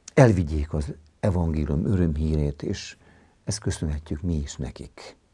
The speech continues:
Világra szóló ez az öröm. Az, amit kétezer év óta, bár gyarló emberi módon, de folyamatosan mondanak vagy tesznek az apostolok és az utódaik, az nem az ő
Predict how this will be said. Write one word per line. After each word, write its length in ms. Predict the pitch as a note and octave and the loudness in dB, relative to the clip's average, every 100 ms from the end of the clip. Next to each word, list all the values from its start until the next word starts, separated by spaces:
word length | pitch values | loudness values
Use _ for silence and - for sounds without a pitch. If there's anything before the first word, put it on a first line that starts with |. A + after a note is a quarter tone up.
| - | 2
Világra 540 | C#3 F2+ C#2+ C#2+ C#2+ | 4 4 2 -2 -4
szóló 400 | - F#2+ E2 D#2 | -4 0 0 0
ez 100 | D2+ | -2
az 120 | C#2+ | -2
öröm. 420 | - C#2+ A#1+ G1+ - - - - - | -2 -4 -4 -6 -10 -16 -20 -20 -2
Az, 140 | - G#2+ | 2 4
amit 280 | F#2 E2+ | 4 2
kétezer 540 | - C3+ - E2 D#2 D2+ - | 4 4 4 2 2 2 2
év 300 | G2+ F#2+ - | 2 2 2
óta, 520 | F#2+ G2 - D#2 F2 D#2 - _ _ _ _ - _ - | 2 2 0 -2 -2 -4 -14 _ _ _ _ -20 _ -6
bár 300 | F#2+ D#2+ D#2+ | -2 0 2
gyarló 320 | F2+ D#2+ C#2 | 4 4 2
emberi 360 | D#2+ D#2+ D2 C2+ | 0 0 0 0
módon, 460 | D#2 F#2 E2 C#2 | 2 4 2 0
de 160 | C#2 C2 - - - - | -2 -2 -6 -20 -20 -6
folyamatosan 760 | - C3+ F2+ E2 E2 - C#2+ | 8 8 10 4 0 -2 2
mondanak 580 | D#2 G#2 A#2 F2+ D2+ D2+ | 6 8 10 8 6 4
vagy 140 | D2+ - | 0 2
tesznek 360 | G#2 G2+ E2 | 2 2 -2
az 120 | D#2+ | 2
apostolok 680 | G2+ G2 G2+ - F2+ C#2+ - - _ - | 2 2 -2 -4 -2 -2 -4 -12 _ -10
és 80 | |
az 100 | C#2+ | -2
utódaik, 760 | F#2 - F2+ D2+ D#2 F#2 - - - | 0 4 4 6 4 4 0 -10 -2
az 120 | D#2+ | 2
nem 220 | D3+ C#3+ | 4 4
az 140 | F2+ | 6
ő 340 | B2+ A2+ F#2 | 8 10 8